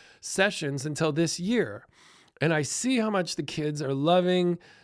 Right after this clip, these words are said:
the songs that they're singing with you." And she's like, "If there was ever a way, like, if you ever had lyric and chord charts or music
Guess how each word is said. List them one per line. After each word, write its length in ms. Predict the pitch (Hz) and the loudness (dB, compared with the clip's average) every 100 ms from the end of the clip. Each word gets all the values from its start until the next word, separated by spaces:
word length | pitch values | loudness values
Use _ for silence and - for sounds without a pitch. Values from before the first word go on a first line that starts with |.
| - | -6
the 100 | 139 | -4
songs 420 | - 160 165 160 | 0 2 2 0
that 80 | 143 | -2
they're 100 | 127 | -4
singing 380 | - 214 226 165 | -2 0 2 0
with 160 | 131 | 0
you." 140 | 143 147 | 0 -2
And 100 | 143 | -2
she's 180 | 151 | -2
like, 120 | 156 147 | 0 -2
"If 100 | 156 | 0
there 160 | 185 | 0
was 140 | 180 170 | 2 0
ever 480 | 175 196 202 208 | 0 0 0 0
a 120 | 190 147 | 0 -2
way, 520 | 139 147 143 143 135 - - - | 0 0 2 0 -4 -10 -20 -8
like, 140 | 135 | -6
if 80 | 135 | -2
you 80 | 147 | -2
ever 180 | 180 165 | 2 2
had 380 | 151 151 143 139 - - - | 2 2 0 -4 -16 -18 -4
lyric 380 | 147 156 151 | 2 2 2
and 100 | 143 | -4
chord 340 | 131 160 151 147 | -4 2 2 2
charts 440 | - 147 143 147 | 0 2 2 -2
or 60 | 117 | -4
music 600 | 127 151 139 147 147 143 | 0 0 2 2 2 0